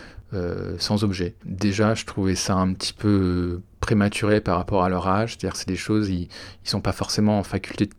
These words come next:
comprendre tout ce qu'il y a derrière ça. Pourquoi leur dire ça ? Qu'est-ce que ça va leur apporter ? Finalement, à la maison, tout se passe bien et qu'ils voient très bien que, que, que papa a un copain qui vient tout le temps à la maison,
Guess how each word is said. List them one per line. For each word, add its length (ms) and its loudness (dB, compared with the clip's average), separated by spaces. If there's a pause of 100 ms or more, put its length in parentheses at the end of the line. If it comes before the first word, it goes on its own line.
(260)
comprendre 520 0
tout 120 -12
ce 80 -8
qu'il 140 -2
y 20 4
a 80 2
derrière 360 0
ça. 280 -2 (340)
Pourquoi 260 0
leur 140 2
dire 220 -2
ça ? 260 2
Qu'est-ce 220 -4
que 100 -10
ça 160 4
va 140 4
leur 340 2
apporter ? 640 2 (500)
Finalement, 380 0
à 40 2
la 100 2
maison, 480 -2
tout 100 -12
se 100 -8
passe 220 0
bien 340 0 (600)
et 40 -6
qu'ils 120 -4
voient 120 2
très 160 -2
bien 240 4
que, 760 0 (360)
que, 640 2 (400)
que 100 -12
papa 240 -2
a 40 0
un 120 0
copain 260 2
qui 140 -4
vient 160 0
tout 120 -4
le 60 -2
temps 200 2
à 40 4
la 80 0
maison, 460 0